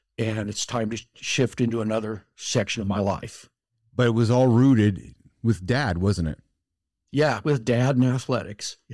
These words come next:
Speaker 1: It, and those are the things, you know, I was never a big guy. I, you know, I think I graduated at a whopping hundred and thirty-five pounds. And when, it was my senior year playing football, we brought in a defensive coach. He used to play for the Steelers,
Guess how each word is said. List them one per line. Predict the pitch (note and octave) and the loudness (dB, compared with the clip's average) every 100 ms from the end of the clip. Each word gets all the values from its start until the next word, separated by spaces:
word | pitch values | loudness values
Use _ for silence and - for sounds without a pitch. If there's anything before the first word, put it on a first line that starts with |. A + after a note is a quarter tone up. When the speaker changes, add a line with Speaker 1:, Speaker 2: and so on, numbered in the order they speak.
| - | -14
Speaker 1:
It, | - B2+ A#2+ | -2 0 2
and | B2+ B2 A#2+ A#2+ | 2 2 2 0
those | B2+ C3+ C#3 | -4 0 2
are | C#3 | 0
the | B2 | -4
things, | A2 C3+ B2 A2+ - - | -2 2 4 2 -4 -6
you | D3+ | -2
know, | C3 - | -2 -2
I | G#2 | 0
was | C#3 A#2 | 0 2
never | D3+ D#3+ C3 | 2 2 0
a | |
big | A2+ A2+ A2 | -2 -2 -2
guy. | A2+ A2 B2 - - | -2 -4 -6 -10 -4
I, | A#2 | -2
you | A2+ C3+ | -2 -4
know, | A#2+ | -6
I | A2+ | -2
think | C3 | -2
I | A#2+ | -2
graduated | A2 A2+ A#2 B2 A#2 A2 | 0 0 0 0 0 0
at | A2+ | -2
a | |
whopping | G#2 G#2+ A2 A#2 | 0 0 0 -4
hundred | G#2 A#2+ A2+ | -2 -2 -4
and | G2+ | -6
thirty-five | B2 A#2 A#2 A2 G#2 | -6 -4 -4 -4 -4
pounds. | G2 A#2+ A2+ G#2+ - - _ _ _ | -2 -2 -2 -4 -10 -16 _ _ _
And | D3 C3 | 2 2
when, | A2+ | 0
it | C#3+ | -4
was | C#3 B2+ | -4 -2
my | C3 | -2
senior | B2 - D#3 C3 | -2 2 4 4
year | C3 C#3 | 2 0
playing | - C3+ A2+ | 2 0 2
football, | - C#3 C#3 | -2 0 2
we | B2+ | 2
brought | A#2 B2+ B2+ | 2 0 4
in | C3 B2+ | 4 6
a | B2 | 4
defensive | G#2 C3 - B2+ - G#2 | 0 -4 -2 -2 -2 -6
coach. | - D3+ B2+ B2 - - - _ | 0 2 2 -2 -8 -10 -20 _
He | - | -10
used | C3 C3 | -8 -8
to | - | -2
play | B2+ | 0
for | B2+ | 0
the | A2 | -4
Steelers, | - - C#3+ C3 A#2+ B2+ | -6 -2 0 0 -2 -6